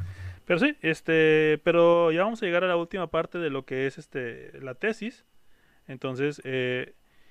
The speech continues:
pues ya vamos a empezar con lo que son, vamos a englo-, englobar tres, este, apartados de la tesis, que se supone aquí es el punto en donde tú ya la acabaste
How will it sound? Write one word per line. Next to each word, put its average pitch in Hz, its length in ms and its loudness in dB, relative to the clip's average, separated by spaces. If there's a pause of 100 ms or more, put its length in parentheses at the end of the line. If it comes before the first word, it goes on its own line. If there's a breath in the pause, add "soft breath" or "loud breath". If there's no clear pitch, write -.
(480)
pues 151 140 -4
ya 170 140 2
vamos 190 260 -2
a 190 40 -4
empezar 170 400 -2
con 160 160 -6
lo 143 80 -6
que 139 100 -6
son, 151 500 -6
vamos 185 360 0
a 214 40 0
englo-, 165 340 -2
englobar 151 420 -2
tres, 156 260 -6
este, 139 320 -4
apartados 139 460 -4
de 156 80 -4
la 139 100 -4
tesis, - 380 -10
que 139 180 -4
se - 100 -8
supone 175 480 -8
aquí 151 360 -6
es 165 80 -4
el 190 100 -4
punto 190 320 -10
en 165 80 -8
donde 135 140 -8
tú 156 180 -4
ya 185 80 0
la 190 100 2
acabaste 214 520 0